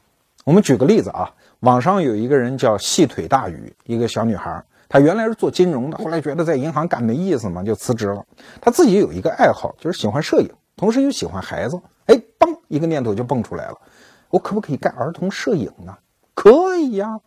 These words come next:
可是这市场上有的是大鳄呀，那大家伙们啊，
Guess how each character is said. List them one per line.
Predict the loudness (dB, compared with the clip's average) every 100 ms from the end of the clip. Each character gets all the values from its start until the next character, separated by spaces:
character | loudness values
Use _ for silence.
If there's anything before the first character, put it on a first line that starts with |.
| _ -14
可 | 4 6
是 |
这 | 6
市 | 0 -4
场 | -2 -2
上 | 0 2
有 | 2
的 | 0
是 | -2 -2
大 | 2 2
鳄 | 2 0
呀， | 0 -2
那 | -4 -4
大 | -4 0
家 | 4 4
伙 | 2
们 | -2 -6 -6
啊， | -8